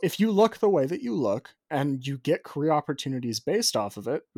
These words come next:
I mean, number one, be careful because people are gonna wanna take advantage of that. And, but number two, like, definitely try and go for that.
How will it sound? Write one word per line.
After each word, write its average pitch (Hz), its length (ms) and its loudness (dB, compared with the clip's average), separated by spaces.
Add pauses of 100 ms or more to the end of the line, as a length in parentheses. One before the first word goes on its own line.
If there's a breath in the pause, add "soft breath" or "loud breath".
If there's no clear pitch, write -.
(140)
I 135 60 -4
mean, 117 240 -2
number 120 200 -2
one, 135 320 0
be 120 120 -8
careful 156 480 -4
because 120 280 -4
people 120 280 -8
are 110 40 -4
gonna 113 140 -6
wanna 113 180 -6
take 123 220 -8
advantage 127 400 -6
of 98 140 -10
that. - 240 -6 (420 soft breath)
And, 175 220 2 (180)
but 175 140 2
number 160 260 2
two, 233 320 0
like, 143 340 -2
definitely 165 500 0
try 156 300 -2
and 139 220 -2
go 143 220 4
for 110 220 -6
that. 101 220 -10